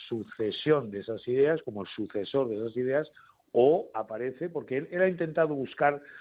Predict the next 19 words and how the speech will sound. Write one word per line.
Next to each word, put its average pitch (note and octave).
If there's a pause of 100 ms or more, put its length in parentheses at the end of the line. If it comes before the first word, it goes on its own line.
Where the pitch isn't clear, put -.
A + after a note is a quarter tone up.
(240)
yo C3
diría, C3+
un C3+
espacio B2+
intermedio A2
entre, F#2+ (400)
entre A2
el G#2+
republicanismo A#2
tradicional C3+
y C3
entre A2+
las G#2
opciones A#2+
más A2+
cercanas A2+
a G2+
Donald F#2+
Trump. D#2